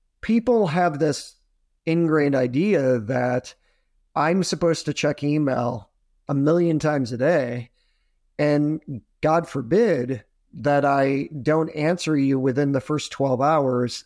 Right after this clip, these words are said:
I'm gonna send you a reply that says, "I'm sorry for the delay." I used to be the "I'm sorry for the delay" guy because I would wait ten or twelve hours and then I have to email them back. And then it's so funny because I would get people that would say, "Wow, thanks for your prompt response," or "Thank you for your quick response." I'm like, "Oh my gosh, I thought this was so late."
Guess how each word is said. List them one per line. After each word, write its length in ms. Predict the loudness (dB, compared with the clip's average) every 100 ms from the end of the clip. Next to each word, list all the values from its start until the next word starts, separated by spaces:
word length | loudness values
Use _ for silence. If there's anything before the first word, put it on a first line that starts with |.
| -4
I'm 120 | 0
gonna 120 | 0 0
send 260 | -2 -2
you 140 | 0 -2
a 40 |
reply 540 | -2 -4 -2 2 2
that 180 | 2 0
says, 200 | -2 -2
"I'm 100 | -2
sorry 380 | -2 0 2 0
for 160 | -2 -4
the 100 | -2
delay." 540 | 0 0 0 -2 -10 -20 _ _ _ _ _ _ -2
I 60 |
used 260 | 2 2 0
to 80 | 2
be 160 | 2
the 260 | 4 2 2
"I'm 200 | 0 0
sorry 280 | 2 2 2
for 160 | 0
the 120 | -2 0
delay" 360 | 2 2 2
guy 300 | 0 -2 -4
because 320 | -4 -2 0
I 100 | 2
would 220 | 0 -2 -8 _
wait 140 | 0 0
ten 180 | 0 -2
or 80 |
twelve 320 | -2 -2 0 2
hours 360 | 2 2 0
and 100 | 0
then 140 | 0 2
I 40 |
have 200 | 0 0
to 80 | 0
email 320 | 0 2 2
them 120 | 0
back. 340 | 2 2 0 -4 _ _ _ _
And 80 | 0
then 160 | 0 0
it's 140 | -2
so 80 | -2
funny 300 | 0 0 2
because 240 | 2 0
I 80 | 0
would 140 | 0
get 180 | 0 0
people 320 | 0 -2 0
that 140 | 0 0
would 100 | 0
say, 140 | 0
"Wow, 240 | 0 0 0
thanks 260 | 0 -2
for 140 | 0 0
your 100 | 0
prompt 400 | -2 -2 -2 -4
response," 640 | -6 -4 0 0 0 -2
or 160 | -4 -4
"Thank 240 | -2 -2 -2
you 40 |
for 140 | 0 0
your 120 | 0
quick 260 | 0 0
response." 400 | 0 0 0 0
I'm 80 | 0
like, 160 | 2 2
"Oh 40 |
my 120 | 2
gosh, 320 | 2 2 2 0
I 80 |
thought 220 | 0 0 0
this 300 | -2 -2 -4
was 180 | -4 -2
so 100 | 0
late." 280 | 0 0